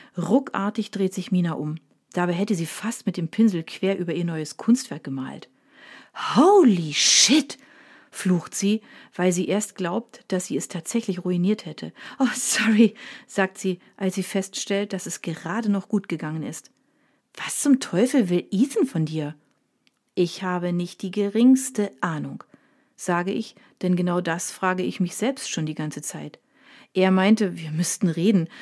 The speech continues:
und dass wir doch mal Freunde waren.“ „Ach,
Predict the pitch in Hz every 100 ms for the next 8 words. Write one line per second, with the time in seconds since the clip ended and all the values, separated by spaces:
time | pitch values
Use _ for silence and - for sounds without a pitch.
0 | - - 180 165 175 - 180 170 170 160
1 | - 160 233 175 156 151 147 - _ _
2 | _ _ _ - - 233 175